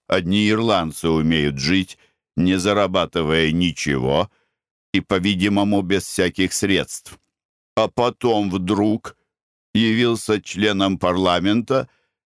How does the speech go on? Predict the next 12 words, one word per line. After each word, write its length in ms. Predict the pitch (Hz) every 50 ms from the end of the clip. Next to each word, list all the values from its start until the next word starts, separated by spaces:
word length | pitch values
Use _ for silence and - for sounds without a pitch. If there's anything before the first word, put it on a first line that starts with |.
| _ _ -
и 80 | 123
приятелем 800 | 113 - 123 123 127 123 123 120 117 - - 123 120 120 120 123
министров. 800 | 123 131 135 127 113 98 85 - - - 69 69 60 - - - _ _ _ _ _ _ _ _ _ _ _ _ _ _ _ _ _ -
Одно 600 | - 90 95 87 92 107 110 110 110 117 120 120
прекрасное 840 | 101 - 117 113 - - 104 101 101 98 - - 98 98 98 95 92
дарование 880 | 90 98 101 98 95 87 78 71 69 69 69 71 80 80 80 82 85 78
следует 640 | - - - 76 85 82 76 76 82 82 78 71 -
признать 520 | - 92 90 82 80 90 87 85 78 69
в 80 | 71 76
депутате 720 | 78 85 82 - 87 82 71 - 87 80 - - 87 82
от 200 | 78 69 - 90
Луфтона. 680 | 87 87 80 - - - 80 80 78 87 82 78